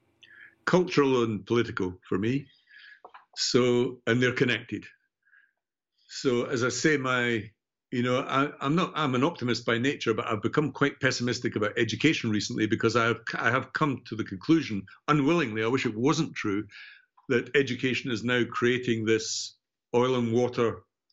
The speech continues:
graduate class that looks down upon other people in many ways. And we saw real evidence for that in Brexit and Trump and all sorts of things. So I think that's a given for me now. Now, the, the, the good thing here is that, you know, um, that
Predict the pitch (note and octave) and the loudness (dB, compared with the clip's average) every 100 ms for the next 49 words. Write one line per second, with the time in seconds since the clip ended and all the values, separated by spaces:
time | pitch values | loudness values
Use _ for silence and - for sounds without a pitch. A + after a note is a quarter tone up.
0 | _ _ _ _ - B2+ B2 C3+ C#3 A#2+ | _ _ _ _ 0 2 2 0 0 -4
1 | A#2 A#2 B2+ B2 - B2+ C3+ B2+ C3+ A#2 | -2 -4 -6 -6 2 2 2 0 0 0
2 | C#3 - C3+ C3+ D3+ C#3+ D3 C#3+ E3+ F3 | 0 0 -2 -2 -4 -2 -2 -2 -2 -6
3 | - _ _ _ _ - B2 B2+ B2 A#2 | -16 _ _ _ _ -4 -2 0 0 0
4 | A#2 C3+ B2 B2+ B2 A#2 A2 - G#2+ G#2 | 2 2 2 4 2 0 -4 -6 -4 -2
5 | G#2 G#2+ G2+ G2+ - C#3 C3+ G2 F2+ G#2+ | -2 -2 -2 -2 0 0 0 -4 -4 -2
6 | G2+ F#2 F#2+ F2 F2 - - F#2 F#2+ A#2+ | -4 -2 -2 -2 -4 -8 -10 -8 0 2
7 | B2 D#3+ D3+ C3 A#2 G#2+ C3 C3+ A2 G#2 | 4 2 0 0 -2 2 2 2 0 -2
8 | G2 F2+ F2 F2 _ _ - - _ - | -2 -6 -8 -10 _ _ -20 -20 _ 0
9 | C3+ C#3 A#2+ B2 _ _ _ _ _ _ | 4 4 2 -6 _ _ _ _ _ _
10 | _ _ _ _ - A2 - A#2+ B2+ A#2 | _ _ _ _ -4 -4 -2 0 0 0
11 | A#2+ A#2 E3 D#3+ C#3 A2+ A#2+ A#2 A2+ A2+ | -2 2 2 4 0 2 0 0 -2 -2
12 | A#2+ - A#2+ A#2+ B2+ C#3 C3 C3 A#2+ B2 | -2 -4 -2 0 0 0 -2 -2 -2 -2